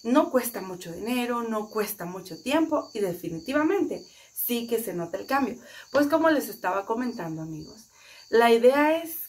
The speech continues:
que quiero retirar todos los bebecitos cactus porque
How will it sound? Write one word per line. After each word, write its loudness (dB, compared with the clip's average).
que -2
quiero 0
retirar -2
todos 2
los 0
bebecitos -2
cactus -8
porque 8